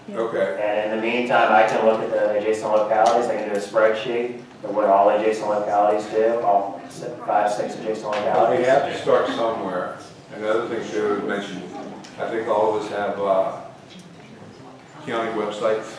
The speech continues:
Speaker 1: or, uh, email addresses. So you're more than welcome to contact one or all of us with other ways to maybe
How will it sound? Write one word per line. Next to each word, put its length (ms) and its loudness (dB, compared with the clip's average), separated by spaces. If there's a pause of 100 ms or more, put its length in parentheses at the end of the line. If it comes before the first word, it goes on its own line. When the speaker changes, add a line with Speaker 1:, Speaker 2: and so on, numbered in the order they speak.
(260)
Speaker 1:
or, 300 -2 (100)
uh, 260 -2
email 280 0
addresses. 640 0 (640)
So 260 -2 (220)
you're 140 -8
more 180 -4
than 100 -4
welcome 340 -2
to 80 -16
contact 560 -2
one 220 -2 (560)
or 160 -8
all 300 2
of 80 0
us 160 -10 (840)
with 120 -12
other 200 -4
ways 320 -2
to 80 -14
maybe 220 -6